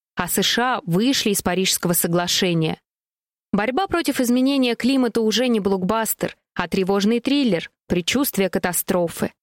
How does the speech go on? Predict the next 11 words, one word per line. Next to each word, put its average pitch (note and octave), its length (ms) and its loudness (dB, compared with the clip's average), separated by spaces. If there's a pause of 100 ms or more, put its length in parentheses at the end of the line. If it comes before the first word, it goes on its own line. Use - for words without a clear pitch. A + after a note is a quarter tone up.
(480)
Если G#3+ 260 0
борьба G#3+ 360 0
за G3+ 180 0
озоновый G#3 440 2
слой A#3 280 2
началась G#3+ 600 0
со - 160 0
статьи B3 460 0
химиков F#3 560 0
в G3+ 180 -2
Nature, C#4 480 0